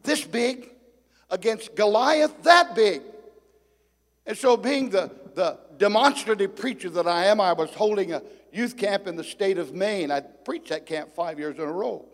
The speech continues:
Youth, uh, youth camp up in northern Maine. And one night I was preaching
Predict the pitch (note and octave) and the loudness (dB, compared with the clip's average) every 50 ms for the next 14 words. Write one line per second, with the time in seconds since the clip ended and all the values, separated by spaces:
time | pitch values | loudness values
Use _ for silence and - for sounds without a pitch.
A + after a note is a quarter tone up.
0 | _ _ _ _ _ _ _ _ _ _ _ _ _ _ _ _ - F#3+ G#3 G#3 | _ _ _ _ _ _ _ _ _ _ _ _ _ _ _ _ -14 -14 -10 -6
1 | F#3 F3 E3+ E3+ F3+ F#3 A3 A3 - - F3+ E3 E3 - E3 D#3 - E3 D#3 E3 | -4 -4 -4 -4 -6 -6 -8 -8 -8 -8 -8 -8 -6 -6 -8 -8 -8 -8 -4 0
2 | E3 F3 E3+ D#3+ D#3+ D#3 E3 F#3 F#3+ F3+ D#3 D3 C#3 E3 F#3+ G3 G3 F#3+ F#3+ G3 | 2 2 2 2 -2 -2 -2 -2 -2 -2 -4 -6 -2 0 0 0 0 0 -2 -2
3 | G3 F#3+ F3+ D#3 C#3+ C#3 - - - _ - G#3+ G#3+ F#3+ - D#3 D3 C#3+ | -2 -2 -4 -6 -6 -8 -10 -16 -20 _ -20 -20 -20 -18 -16 -16 -16 -16